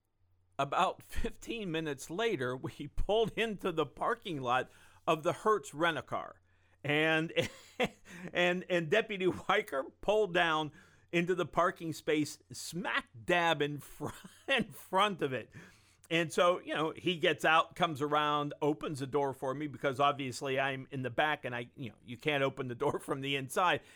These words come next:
He opens the door and I get out. You know, he closes it. We talk for a few minutes. I shake his hand and thank him.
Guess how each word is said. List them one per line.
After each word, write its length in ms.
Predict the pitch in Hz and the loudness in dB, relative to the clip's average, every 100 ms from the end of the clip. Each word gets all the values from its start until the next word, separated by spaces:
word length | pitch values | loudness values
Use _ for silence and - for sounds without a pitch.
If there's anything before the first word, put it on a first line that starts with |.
| - | -6
He 140 | 208 | 2
opens 340 | 190 185 185 147 | 2 2 -2 -4
the 60 | |
door 400 | 151 143 160 165 | -2 2 4 4
and 80 | 151 | 4
I 120 | 135 | 0
get 180 | 123 131 | -2 0
out. 380 | 143 160 165 - _ _ _ _ | 4 6 4 2 _ _ _ _
You 120 | - 147 | -2 0
know, 60 | |
he 100 | 127 | 0
closes 580 | 156 175 180 165 160 151 | -4 0 2 2 0 0
it. 120 | 160 | -2
We 120 | 127 | -2
talk 340 | 113 175 247 - | -2 0 0 -2
for 140 | 190 | -2
a 60 | 147 | -2
few 280 | - 170 156 | 0 0 2
minutes. 400 | 151 156 143 123 | 2 0 -2 -4
I 80 | |
shake 320 | 113 247 302 151 | -6 -2 -2 -2
his 140 | 135 | -6
hand 360 | 160 156 160 131 | -4 -4 -4 -6
and 160 | 120 | -4
thank 300 | 175 170 160 | -2 -2 -2
him. 240 | 170 165 | -4 -4